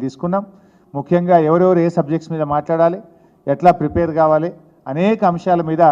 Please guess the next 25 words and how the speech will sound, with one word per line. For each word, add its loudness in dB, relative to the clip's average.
కేసీఆర్ -2
గారు 0
దశ 0
దిశ -8
నిర్దేశం 0
కూడా -2
చేశారు 0
మా -2
అందరికీ. -4
ఎవరెవరు 4
ఏ -2
సబ్జెక్ట్స్ -6
మాట్లాడాలి, 0
ఏ 0
రకంగా -2
మాట్లాడాలి, 0
మా 6
ప్రభుత్వం 2
ఏ -2
రకంగా 0
పనిచేసింది, -4
ఎంత -4
ఎలాంటి 4
విజన్తో 2
గతంలో 4